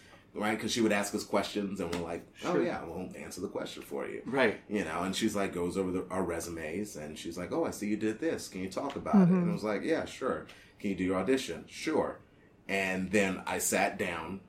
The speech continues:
Speaker 1: and I was like, I just conscious of, like, "Oh, oh, I'm sitting here.
Speaker 2: Mm-hmm.
Speaker 1: There's,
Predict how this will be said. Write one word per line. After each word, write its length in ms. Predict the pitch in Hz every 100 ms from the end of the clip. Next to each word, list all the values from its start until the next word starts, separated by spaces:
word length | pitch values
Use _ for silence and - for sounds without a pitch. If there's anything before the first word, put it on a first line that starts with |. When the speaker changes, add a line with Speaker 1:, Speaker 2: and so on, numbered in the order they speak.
| - -
Speaker 1:
and 240 | 113 110 -
I 240 | 113 117 113
was 160 | 110
like, 540 | 101 101 95 - - - - - - _ -
I 220 | 123 214 - - -
just 300 | 107 92 - -
conscious 600 | - 135 110 82 - - - - - - - 110
of, 100 | 101
like, 160 | - -
"Oh, 220 | 101 - - - -
oh, 60 | -
I'm 160 | 73 -
sitting 240 | - 87
here. 240 | 67 67 -
Speaker 2:
Mm-hmm. 340 | 131 117 113 117 - -
Speaker 1:
There's, 380 | 92 87 - -